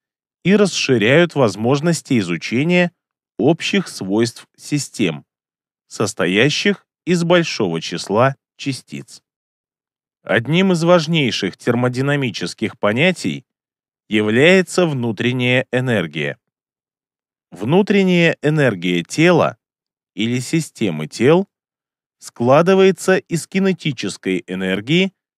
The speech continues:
хаотического движения молекул и потенциальной энергии их взаимодействия.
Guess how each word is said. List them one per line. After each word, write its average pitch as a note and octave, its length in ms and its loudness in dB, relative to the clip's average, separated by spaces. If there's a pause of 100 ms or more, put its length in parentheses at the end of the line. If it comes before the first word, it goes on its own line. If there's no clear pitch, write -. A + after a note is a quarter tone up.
(140)
хаотического E3 1000 0
движения A2 640 0
молекул D3 680 -2 (960)
и F#3 140 0
потенциальной A#2 1000 0
энергии C3 680 -2 (420)
их A#2 240 -2
взаимодействия. B2 1200 -2